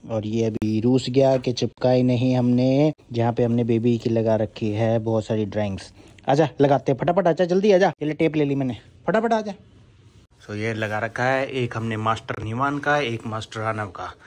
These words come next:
So, अभी ये लगेगा Nivan का इस side। अभी हो रहा बचूरी का test, जो इसने काम किया है इसने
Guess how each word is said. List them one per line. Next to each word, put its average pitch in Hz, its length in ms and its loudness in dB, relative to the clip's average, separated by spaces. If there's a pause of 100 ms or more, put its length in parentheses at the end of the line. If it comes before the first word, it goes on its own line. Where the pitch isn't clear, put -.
(320)
So, - 40 -6
अभी 107 240 -4
ये 107 80 -2
लगेगा 101 340 -6
Nivan 95 540 -10
का 117 340 -8 (120)
इस - 180 -10
side। 92 200 -12 (100)
अभी 120 320 -2
हो 117 100 4
रहा 123 140 2
बचूरी 117 400 -2
का 120 120 0
test, 127 640 0 (200)
जो 113 200 2
इसने 117 280 2
काम 117 460 4 (680)
किया 147 280 6
है 123 160 4
इसने 104 360 -4